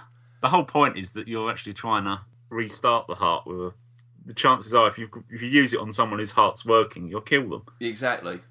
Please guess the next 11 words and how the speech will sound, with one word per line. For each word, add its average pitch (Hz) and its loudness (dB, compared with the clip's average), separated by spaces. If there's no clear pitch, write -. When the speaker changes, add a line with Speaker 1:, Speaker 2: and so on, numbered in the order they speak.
Speaker 2:
And 120 -6
also 220 0
without 175 -2
the 151 -10
gel 185 -2
pack, 107 -4
Speaker 1:
Yeah. 117 4
Speaker 2:
um, 139 -2
she - -4
would 147 -6
have, 135 -12